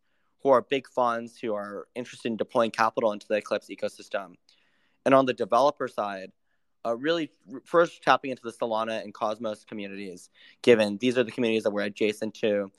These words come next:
and who are the most excited about what we're building. And then second, really trying to grow the pie and going for these projects that maybe couldn't be built historically, but now we're building the infrastructure that can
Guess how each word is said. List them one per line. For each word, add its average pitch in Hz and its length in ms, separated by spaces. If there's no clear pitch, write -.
and 110 100
who 123 80
are 110 80
the 104 60
most 107 220
excited 110 400
about 101 200
what 104 120
we're 101 80
building. 98 440
And 135 140
then 127 80
second, 143 420
really 123 160
trying 117 200
to 107 40
grow 104 200
the 98 80
pie 101 400
and 120 160
going 113 340
for 101 440
these 110 160
projects 117 460
that 101 260
maybe 123 180
couldn't 139 300
be 127 80
built 110 240
historically, 107 720
but 120 160
now 117 200
we're 113 120
building 120 320
the 104 80
infrastructure 104 560
that 101 140
can 104 100